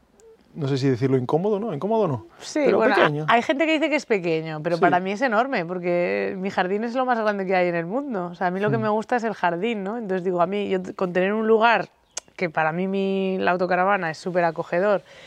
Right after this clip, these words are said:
Speaker 2: tengo mi casita, pero
Speaker 1: Ujú.
Speaker 2: el poder cambiar de jardín todos los días es lo que me ha hecho que me vaya a vivir. O sea, a mí siempre he estado, tengo este sentimiento nómada, ¿no? De-, desde pequeña, desde,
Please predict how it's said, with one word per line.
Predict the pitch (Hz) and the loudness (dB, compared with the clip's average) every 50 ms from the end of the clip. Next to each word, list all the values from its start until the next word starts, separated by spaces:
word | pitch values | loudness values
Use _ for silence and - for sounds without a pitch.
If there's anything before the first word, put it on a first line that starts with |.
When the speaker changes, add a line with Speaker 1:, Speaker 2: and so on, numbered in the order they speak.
| - - - | -20 -20 -12
Speaker 2:
tengo | - 190 185 190 196 | -8 -6 -4 -2 -2
mi | 196 196 | 0 0
casita, | 185 196 185 - - 214 196 202 254 349 381 - - - - - - - - | 2 0 0 0 -2 -4 -2 0 -2 -2 -4 -8 -20 -20 -20 -20 -12 -2 2
pero | 156 214 208 | 4 6 6
Speaker 1:
Ujú. | |
Speaker 2:
el | 196 | 6
poder | 165 196 196 196 208 - | 6 6 6 6 6 4
cambiar | 233 226 226 226 226 226 220 220 | 4 2 2 2 2 2 2 2
de | 214 202 | 0 0
jardín | - - 202 196 190 208 214 214 208 185 | 0 0 0 2 0 0 -2 -4 -2 -2
todos | 208 208 208 202 | -2 0 0 0
los | 202 196 190 185 | 0 -2 -2 -4
días | 190 220 233 247 269 320 - - - 240 | -2 0 0 0 0 0 -4 -10 -8 -6
es | 190 185 | -4 -2
lo | 190 185 175 | 0 -2 -2
que | 170 180 180 170 170 165 160 160 160 160 170 | -2 -2 -2 -2 -2 -2 -2 -4 -4 -6 -6
me | - 180 | -6 -6
ha | 170 | -6
hecho | 165 156 - 170 | -6 -6 -6 -8
que | 160 170 | -6 -6
me | 160 160 147 151 151 151 160 - | -6 -6 -6 -6 -6 -8 -6 -6
vaya | - 156 165 165 160 | -4 -4 -4 -2 -4
a | 151 143 | -4 -4
vivir. | 143 147 147 165 185 185 - _ | -6 -6 -6 -6 -6 -6 -10 _
O | - | -8
sea, | - - 165 | -4 -4 -2
a | |
mí | 160 165 170 175 185 | -2 -2 -2 -2 -2
siempre | 175 - 208 190 185 190 | 0 0 0 0 0 0
he | |
estado, | 185 - - 208 196 196 196 - - - - - - - - - _ | -2 2 4 4 4 4 2 -2 -10 -18 -18 -18 -20 -20 -20 -20 _
tengo | - - 208 202 208 | -2 0 2 2 2
este | 196 185 - 220 202 196 | 0 0 0 0 0 0
sentimiento | 185 - 208 196 185 202 190 190 185 180 175 185 185 | 0 -2 -2 -2 -2 -2 -2 -2 -2 0 0 0 2
nómada, | 202 220 220 202 185 185 196 214 320 339 | 2 0 2 2 2 2 2 2 0 -2
¿no? | 269 226 240 285 381 381 | -2 -4 -6 -6 -8 -10
De-, | 254 208 175 170 175 170 170 170 | -6 -2 0 2 2 4 4 2
desde | 170 165 175 170 | 2 2 0 2
pequeña, | 160 170 165 156 175 190 196 202 196 220 285 | 2 0 0 2 0 0 0 0 -2 -4 -4
desde, | 285 226 185 175 165 160 170 175 175 180 180 | -4 -2 -2 -2 -4 -4 -4 -4 -4 -6 -8